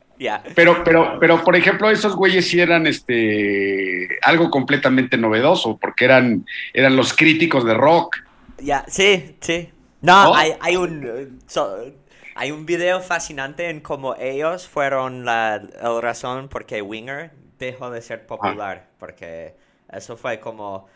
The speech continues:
Speaker 1: el, el güey con quien no andaban bien, siempre tuvo un t-shirt de Winger, ¿no? Entonces <laughs>
Speaker 2: Sí, claro, güey.
Speaker 1: Sí, es
Speaker 2: Eh,
Speaker 1: fascinante.
Speaker 2: eso es, eso es estupendísimo, güey,
Speaker 1: Ajá.
Speaker 2: porque era la forma como decía, "A ver, voy a escuchar unos pendejos, o sea, que me dan risa, una caricatura".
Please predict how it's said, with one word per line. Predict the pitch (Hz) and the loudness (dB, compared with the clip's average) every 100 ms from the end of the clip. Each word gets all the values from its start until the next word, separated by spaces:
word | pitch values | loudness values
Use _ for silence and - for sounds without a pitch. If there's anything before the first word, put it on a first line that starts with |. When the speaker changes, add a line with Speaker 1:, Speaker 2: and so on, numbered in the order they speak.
| _ - | _ -12
Speaker 1:
el, | 98 101 101 98 95 92 | -10 -8 -8 -10 -12 -10
el | 117 123 | -8 -6
güey | 123 143 147 | -2 -2 -4
con | 143 120 | -10 -14
quien | - 131 120 | -12 -12 -10
no | 120 120 120 117 113 110 95 | -10 -8 -8 -8 -8 -8 -10
andaban | 107 110 120 120 117 | -10 -8 -8 -8 -10
bien, | 110 123 180 _ _ | -10 -10 -12 _ _
siempre | - 123 131 | -20 -18 -18
tuvo | 131 135 123 123 | -18 -18 -16 -16
un | 117 107 | -18 -20
t-shirt | - 120 - 107 | -20 -20 -20 -18
de | 104 101 | -18 -16
Winger, | 110 95 85 | -18 -20 -20
¿no? | 87 101 131 | -20 -20 -20
Entonces | 113 92 90 90 95 - | -20 -20 -20 -20 -18 -14
<laughs> | 165 185 - 175 - 170 - - | -10 -10 -10 -12 -10 -10 -6 -4
Speaker 2:
Sí, | - - - | -4 -4 2
claro, | 175 214 135 | 4 4 2
güey. | 117 - 277 | -2 -6 -10
Speaker 1:
Sí, | - 165 151 | -10 -2 0
es | |
Speaker 2:
Eh, | 135 | 0
Speaker 1:
fascinante. | 160 156 - 135 | -2 -4 -4 0
Speaker 2:
eso | 156 208 277 | 2 4 2
es, | - | 2
eso | 196 262 | 0 2
es | - - | 0 2
estupendísimo, | 151 - 147 139 - 139 143 185 180 165 113 | 0 0 -2 -2 2 2 2 2 0 2 2
güey, | 101 | 2
Speaker 1:
Ajá. | 92 | 0
Speaker 2:
porque | 113 117 | 0 2
era | 151 165 | 4 4
la | 139 | 4
forma | 139 139 - | 2 0 0
como | 131 110 | 0 2
decía, | 113 - | 0 2
"A | 151 | 2
ver, | 185 | 2
voy | 214 | 2
a | |
escuchar | - - 202 | 0 -2 -2
unos | 202 - | -2 -2
pendejos, | 117 113 165 156 147 | 0 2 2 0 -2
o | 113 | 0
sea, | 120 113 | 0 0
que | |
me | 110 104 | 2 4
dan | 151 | 6
risa, | 190 180 160 151 | 4 4 4 4
una | 156 170 | 4 4
caricatura". | 165 151 147 143 156 160 123 | 4 4 4 2 4 2 2